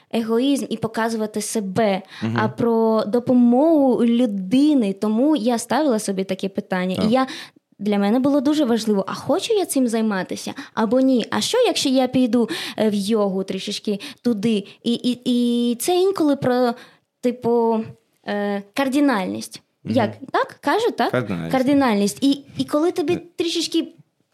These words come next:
Speaker 1: ось туди і ось туди, для мене це не просто не дуже
Speaker 2: Мгм.
Speaker 1: добре, не дуже добре. Це треба знайти баланс.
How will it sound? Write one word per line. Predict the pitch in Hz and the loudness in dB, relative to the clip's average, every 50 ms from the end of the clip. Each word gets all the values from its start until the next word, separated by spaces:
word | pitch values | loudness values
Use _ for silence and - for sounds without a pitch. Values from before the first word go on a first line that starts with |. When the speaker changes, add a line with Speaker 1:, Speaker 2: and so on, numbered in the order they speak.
| _ _ | _ _
Speaker 1:
ось | - 330 320 | -2 -2 -2
туди | - 349 330 285 370 | -2 -4 -2 0 -2
і | 349 - 302 320 330 | 0 0 -2 -2 -2
ось | 320 | -4
туди, | - - 339 294 330 415 539 539 508 - | -4 -6 -4 -2 0 2 2 2 0 -2
для | 247 226 277 | -2 -2 0
мене | 285 320 381 415 415 | 0 0 0 -2 -2
це | 415 - 370 | -4 -4 -2
не | 359 349 359 311 | 0 0 -2 -2
просто | - - 330 320 - - 302 - - - - - - _ - | -2 -2 -4 -2 -2 -4 -6 -6 -8 -12 -20 -20 -10 _ -2
не | 277 | 0
дуже | 262 302 311 285 277 | 2 4 4 4 2
Speaker 2:
Мгм. | 240 | 2
Speaker 1:
добре, | 214 233 220 202 208 208 - - - - - | 2 0 0 0 -2 -6 -8 -14 -20 -4 0
не | 262 285 294 | 0 0 2
дуже | 254 330 359 320 311 | 2 0 0 0 0
добре. | 220 202 226 214 196 190 190 | 0 0 -2 -2 -2 -2 -4
Це | 190 - 269 285 277 - - _ _ | -4 -2 -2 -4 -4 -6 -14 _ _
треба | - 254 254 302 302 - | -2 -2 0 0 0 0
знайти | 226 220 247 240 247 247 285 262 | 0 0 0 -2 0 -2 -2 -2
баланс. | 240 262 262 262 240 196 185 196 - - - - | 0 0 0 0 0 0 -2 -6 -10 -14 -16 -18